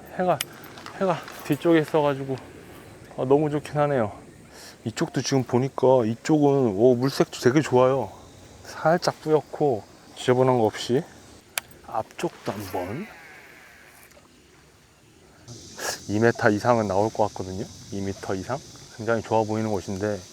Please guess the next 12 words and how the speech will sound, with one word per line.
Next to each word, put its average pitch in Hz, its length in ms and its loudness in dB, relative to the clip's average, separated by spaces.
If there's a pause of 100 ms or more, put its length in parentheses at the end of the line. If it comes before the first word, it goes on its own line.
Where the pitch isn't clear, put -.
(440)
지금 131 180 -2
이 143 140 2
위쪽에서, 143 1120 4 (1700)
이 120 60 0
위쪽에서 160 500 6
이렇게 185 280 4
내려오고 160 380 4
싶은데 127 300 -4
중간중간 165 600 2
길이 151 280 2
많이 117 240 4
없거든요. 139 560 2